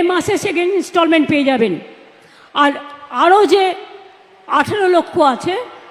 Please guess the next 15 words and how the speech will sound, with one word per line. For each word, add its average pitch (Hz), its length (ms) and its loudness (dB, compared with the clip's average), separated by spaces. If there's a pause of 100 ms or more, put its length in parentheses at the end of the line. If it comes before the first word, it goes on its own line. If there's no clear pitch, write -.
(280)
এই 320 60 2
ষোলো 359 340 2
লক্ষ, - 200 -2 (640)
সেটা 311 300 0 (420)
ডিসেম্বরে 370 680 2
ফার্স্ট 320 300 -2
ফেজ 349 260 0
পাবেন 349 280 4 (680)
এবং 339 160 4 (200)
মে 285 180 4
মাসে 311 320 2 (100)
সেকেন্ড 294 280 -2
ফেজ 269 180 -2 (100)
পাবেন, 233 240 0 (420)
অর্থাৎ 294 340 2